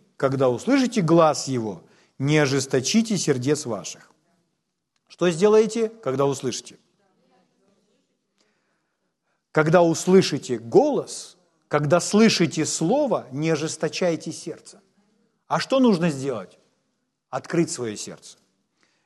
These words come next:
Вот меня, меня очень раздражает. Я с собой работаю, я стараюсь не обращать на это внимания, у меня получается. Но это происходит на каждом собрании. Я вижу людей, которые слушают невнимательно. В аудитории.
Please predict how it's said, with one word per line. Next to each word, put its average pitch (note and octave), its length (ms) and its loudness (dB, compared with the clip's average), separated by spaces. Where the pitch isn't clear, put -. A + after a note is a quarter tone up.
Вот D3+ 140 -4
меня, A#3+ 580 2
меня F3 400 0
очень G#3 360 0
раздражает. B2 680 -4
Я E3+ 60 2
с D#3+ 60 -10
собой E3+ 240 0
работаю, D#3+ 540 -2
я C#3+ 120 0
стараюсь D#3 360 2
не E3 60 -4
обращать D#3 460 0
на D3+ 60 -6
это C#3+ 140 -6
внимания, D#3 440 -4
у A#2+ 40 -4
меня C#3+ 160 0
получается. C#3+ 680 -6
Но D#3 80 2
это F3 160 0
происходит F3 680 2
на E3 100 -2
каждом E3 380 -2
собрании. B2 480 -6
Я D#3+ 160 4
вижу E3 340 2
людей, F3 560 -2
которые D#3+ 320 0
слушают F3+ 500 -2
невнимательно. D3 800 -8
В C#4+ 60 0
аудитории. D#3+ 640 -2